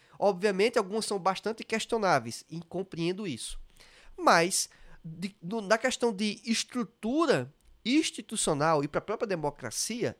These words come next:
é importante que o judiciário tenha independência. Não quer dizer que ele tem to-, todos os poderes, até porque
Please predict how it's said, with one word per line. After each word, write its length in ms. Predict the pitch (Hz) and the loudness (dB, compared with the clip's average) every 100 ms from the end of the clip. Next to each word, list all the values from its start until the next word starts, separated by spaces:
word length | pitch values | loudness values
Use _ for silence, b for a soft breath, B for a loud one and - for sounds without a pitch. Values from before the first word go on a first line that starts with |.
| _ | _
é 80 | 175 | -2
importante 720 | 170 - 180 143 - 131 170 | -2 0 -2 -2 -4 -4 -4
que 80 | - | -12
o 40 | |
judiciário 600 | 190 170 165 - 147 143 | -10 -8 -6 -2 -2 -2
tenha 240 | 175 175 190 | -2 -6 -4
independência. 880 | 170 170 220 262 208 180 - 110 - _ _ _ _ | -4 -4 -6 -2 0 0 -2 -8 -14 _ _ _ _
Não 100 | 147 | -8
quer 140 | 139 147 | -2 -2
dizer 260 | 139 131 | -2 -4
que 100 | 135 | -4
ele 140 | 175 202 | -4 -4
tem 160 | 240 | -8
to-, 140 | 196 190 - - | -4 -6 -6 -8
todos 180 | 180 | -6
os 80 | 170 | -6
poderes, 560 | - 233 214 165 - - b b - | 0 2 4 2 -2 -12 b b -12
até 220 | - 120 | -8 -6
porque 460 | - 165 147 160 | -8 -10 -6 -6